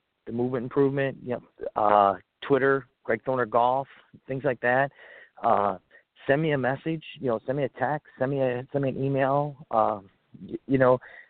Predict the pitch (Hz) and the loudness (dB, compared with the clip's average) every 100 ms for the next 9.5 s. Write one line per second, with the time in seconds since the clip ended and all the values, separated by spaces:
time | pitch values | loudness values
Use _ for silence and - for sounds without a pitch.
0 | _ - 92 90 117 - 120 120 - - | _ -12 -12 -2 -2 0 0 -2 -4 -6
1 | 131 139 143 - 101 117 120 - 120 120 | -2 -2 -2 -8 -16 -12 -12 -10 -12 -12
2 | - 113 - 117 117 - - 127 120 127 | -6 -6 0 -2 -2 -8 -4 -2 0 -2
3 | 123 - 110 107 120 113 113 107 - 110 | -4 -6 -4 -2 -2 0 2 0 0 0
4 | 120 135 131 _ _ 107 101 98 - - | 0 -4 -10 _ _ 2 4 2 -2 -20
5 | - - _ _ _ _ _ _ 160 226 | -20 -20 _ _ _ _ _ _ 4 4
6 | 151 143 131 113 107 123 147 - 165 160 | 6 4 4 -2 2 0 0 2 2 2
7 | 170 170 - - 113 117 110 110 107 _ | -2 -6 -12 -8 -6 -6 -8 -14 -20 _
8 | _ _ _ _ _ _ - 135 135 131 | _ _ _ _ _ _ -8 -4 0 0
9 | 127 127 120 113 | 0 0 2 2